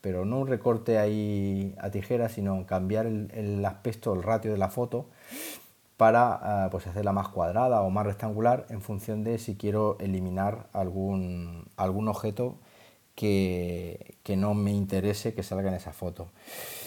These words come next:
O incluso ponerla en blanco y negro, o ponerla en tono sepia. Es decir, mm, cuando entiendo por revelado son alguna-, bueno, algunas fotos, por supuesto, si me gusta cómo están en original, las dejo,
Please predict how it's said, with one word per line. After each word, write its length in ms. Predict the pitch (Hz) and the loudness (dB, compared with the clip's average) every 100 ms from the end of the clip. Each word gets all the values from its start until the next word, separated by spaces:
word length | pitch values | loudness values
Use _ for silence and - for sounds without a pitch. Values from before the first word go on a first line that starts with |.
| - _ _ _ _ | -16 _ _ _ _
O 160 | 127 123 | 8 8
incluso 320 | 104 101 104 | 8 0 0
ponerla 300 | 95 98 92 | 2 2 2
en 60 | |
blanco 240 | 87 85 87 | 0 -4 -2
y 40 | |
negro, 440 | 98 139 127 123 123 | 0 2 2 4 2
o 80 | |
ponerla 280 | 104 95 95 | 2 0 0
en 120 | 87 | 0
tono 200 | 95 87 | -2 -4
sepia. 300 | 87 120 107 | -4 -4 0
Es 80 | 98 | -2
decir, 240 | 101 101 - | -2 -6 -6
mm, 680 | 123 113 113 113 113 110 113 | -4 -2 0 0 0 0 -2
cuando 280 | 104 113 117 | 0 0 0
entiendo 340 | 117 135 160 | 0 0 0
por 120 | 160 147 | 2 4
revelado 600 | 143 127 131 143 151 - | 6 6 6 4 2 -6
son 400 | - 123 131 - | -8 -6 -6 -8
alguna-, 360 | - 107 113 - | -6 -4 -4 -2
bueno, 220 | 107 92 | 0 0
algunas 320 | 87 104 107 | 0 0 0
fotos, 240 | - 107 101 | 0 -2 -4
por 140 | 98 | -4
supuesto, 500 | 98 107 110 - 87 - - _ | -4 -4 -4 -4 -8 -10 -20 _
si 160 | - | -4
me 80 | 110 | -2
gusta 340 | 98 117 113 98 | 0 -2 -2 0
cómo 180 | 98 | 0
están 260 | 95 104 107 | 0 0 0
en 120 | 98 | 0
original, 560 | 95 92 95 110 95 92 | -2 -4 -4 -2 -2 -2
las 160 | 98 | -2
dejo, 360 | 120 120 - 147 | 0 -2 -4 -10